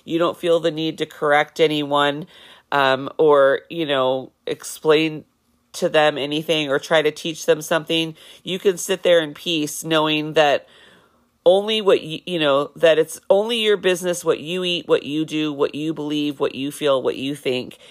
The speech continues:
and you don't need to engage yourself in those conversations that oftentimes, um, can, you know, if we get involved in debates where,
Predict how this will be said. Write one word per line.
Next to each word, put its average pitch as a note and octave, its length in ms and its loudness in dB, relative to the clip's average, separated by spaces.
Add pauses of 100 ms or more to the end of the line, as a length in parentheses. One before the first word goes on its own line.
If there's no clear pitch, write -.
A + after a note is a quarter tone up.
(120)
and C3+ 160 -6
you D3 80 -2
don't D3 160 -4
need C#3+ 240 -4
to C#3 380 -6
engage C3+ 440 -4
yourself C#3 480 0 (300)
in C#3 140 -6
those C#3 200 0
conversations C#3 840 -2
that - 180 -2
oftentimes, F3 960 -2 (600)
um, D3 600 -2 (100)
can, E3 360 -2 (100)
you F#3 100 -4
know, D3+ 160 2
if D#3 120 2
we F3 100 -6
get E3+ 120 2
involved D#3+ 440 2
in D#3+ 100 -6
debates D#3 480 0
where, D3 460 2